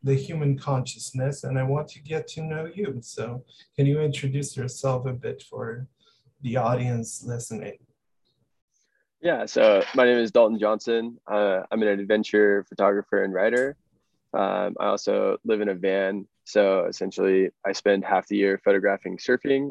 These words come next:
Speaker 2: and then half the year photographing climbing, and, um, pretty much based in the United States. Uh, but I also do go into Canada and down into Mexico. And then every now and then,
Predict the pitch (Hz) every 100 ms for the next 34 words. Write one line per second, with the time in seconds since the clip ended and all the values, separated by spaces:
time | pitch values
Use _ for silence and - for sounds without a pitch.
0 | - 101 95 92 85 - 95 92 90 -
1 | 92 90 87 78 90 87 87 _ - -
2 | 98 113 120 139 139 _ _ 101 98 95
3 | 90 98 95 90 90 92 - _ - 135
4 | 131 120 - _ - 113 120 135 113 107
5 | 104 101 - 151 196 - _ _ _ _
6 | 101 101 98 95 95 98 98 98 101 98
7 | 98 95 98 98 - 92 110 101 98 98
8 | 98 - 107 98 92 95 - 107 - -
9 | 120 113 110 117 _ 104 98 98 95 95
10 | - 101 101 101 101 98 101 98